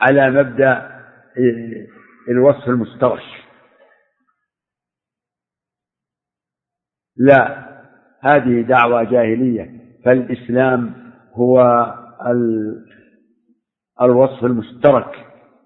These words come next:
بين المسلمين، فعلى كل مسلم أن يتعامل مع إخوانه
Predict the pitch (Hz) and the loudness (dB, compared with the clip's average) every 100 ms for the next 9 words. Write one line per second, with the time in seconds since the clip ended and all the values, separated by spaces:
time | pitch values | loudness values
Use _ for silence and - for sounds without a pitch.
0 | - 135 135 120 117 110 - 113 127 120 | 0 4 4 2 -2 -6 -6 -2 0 -2
1 | 95 - - _ 113 104 113 117 113 107 | -6 -18 -20 _ 0 2 2 2 0 -2
2 | - - - _ _ _ - 156 156 143 | -10 -20 -20 _ _ _ 2 4 6 4
3 | 135 127 123 127 127 117 - - - _ | 0 -4 -4 -2 -2 -4 -10 -20 -20 _
4 | _ 135 139 127 120 107 - - _ _ | _ 0 0 0 -4 -8 -16 -20 _ _
5 | _ _ - - - - 127 _ _ _ | _ _ -20 -20 -20 -20 _ _ _ _
6 | _ _ _ _ _ _ _ _ _ _ | _ _ _ _ _ _ _ _ _ _
7 | _ _ _ _ _ _ 202 202 _ _ | _ _ _ _ _ _ _ _ _ _
8 | _ _ _ _ _ - 120 127 123 139 | _ _ _ _ _ -10 -6 0 2 2
9 | 147 135 127 131 123 123 - - - 139 | 2 0 0 2 2 0 -6 -16 -6 -4
10 | 131 107 139 139 131 113 - - | -4 -2 2 2 0 -4 -8 -20